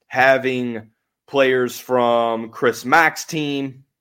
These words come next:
You know, you have the opportunity to go out with the scholarships that you had open and go get your players. And the players that you brought in were going to be tasked with, um, significantly improving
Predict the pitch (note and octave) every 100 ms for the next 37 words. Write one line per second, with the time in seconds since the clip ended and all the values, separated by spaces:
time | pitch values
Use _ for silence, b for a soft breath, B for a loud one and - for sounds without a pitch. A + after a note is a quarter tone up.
0 | _ A#2+ A#2+ A2 A2 D3 D3+ D3 B2 C3+
1 | C3+ B2 A#2+ B2 - B2 A2 A2 G#2+ A2
2 | - G#2+ A#2+ C#3 B2 A#2 G#2+ B2 C#3+ D#3+
3 | D3+ - D3+ E3 E3 E3+ D#3+ - D#3 D#3+
4 | C#3+ C#3 B2 B2+ C3 - A#2 A2+ A2 A2
5 | A#2 A#2+ A2+ G#2 G#2 - F#2 G2 F#2+ G2
6 | - - B2 G#2+ E2 - _ b b A2
7 | A#2+ A#2 C3+ C#3 B2 C#3+ B2+ B2 A#2+ A2+
8 | D3 A#2+ G#2 A2 A#2+ - D3 - G2+ A2
9 | A#2 - A2+ G#2+ b b b b b _
10 | _ A2+ A2 G#2+ G#2 G#2+ _ _ _ -
11 | - D3 D3 E3 F3 E3+ E3+ D#3+ C#3 B2+
12 | - D#3+ F3 C3 G2